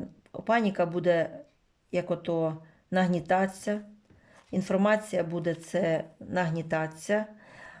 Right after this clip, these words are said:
але Україна стоїть, Україна є,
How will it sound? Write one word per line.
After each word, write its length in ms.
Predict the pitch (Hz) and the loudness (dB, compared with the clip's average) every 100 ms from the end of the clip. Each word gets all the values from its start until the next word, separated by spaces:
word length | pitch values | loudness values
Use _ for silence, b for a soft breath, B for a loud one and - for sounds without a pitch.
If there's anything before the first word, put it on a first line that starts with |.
| B | B
але 580 | 175 175 202 220 214 - - | 2 6 6 6 4 0 -12
Україна 460 | - - 185 202 190 | -8 0 2 4 2
стоїть, 480 | 190 - 170 160 160 | 0 -4 -4 -6 -8
Україна 400 | 165 175 180 180 | -4 -4 -2 -4
є, 460 | 180 196 240 254 | -2 0 2 0